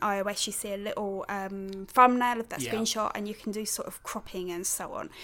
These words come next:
Speaker 1: You'll be able to do that on the Mac now, so it's simplifying how you take screenshots on the Mac.
Speaker 2: Nice.
Speaker 1: And also the same for video, so you can kind of capture video straight from your Mac, which you can do right now in QuickTime.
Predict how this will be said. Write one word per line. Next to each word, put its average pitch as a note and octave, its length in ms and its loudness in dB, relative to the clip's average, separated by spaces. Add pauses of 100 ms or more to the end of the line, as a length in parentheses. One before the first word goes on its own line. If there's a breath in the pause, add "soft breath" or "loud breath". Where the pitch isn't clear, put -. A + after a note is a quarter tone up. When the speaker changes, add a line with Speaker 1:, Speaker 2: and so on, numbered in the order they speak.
(140 loud breath)
Speaker 1:
You'll A3+ 100 8
be A#3 120 4
able G#3+ 100 2
to - 80 -2
do A3 120 -2
that G3 120 -2
on F#3+ 100 -4
the F#3+ 60 -4
Mac G#3 240 0
now, F#3 160 -10
so - 180 -2
it's - 120 -2
simplifying F#3+ 640 -2
how G3+ 160 -6
you F#3 140 -8
take - 220 -10
screenshots - 600 -6
on F#3+ 120 -6
the F#3+ 40 -4
Mac. F#3 440 -6 (260 loud breath)
Speaker 2:
Nice. - 160 -12
Speaker 1:
And A3 140 8
also B3+ 320 4
the G3+ 100 -6
same G#3 340 -2
for G3 520 -6
video, A3 500 -2
so B3+ 340 0
you G3 240 -6
can - 160 -12
kind G3+ 220 -8
of - 60 -12
capture - 420 -2
video G3 400 -8
straight - 400 -4
from F#3 180 -10
your F#3 120 -8
Mac, F#3 240 -8
which - 160 0
you D4 60 -4
can C4 140 2
do C#4+ 220 0
right A3+ 180 -2
now G#3+ 240 0
in F#3 120 -4
QuickTime. - 560 -6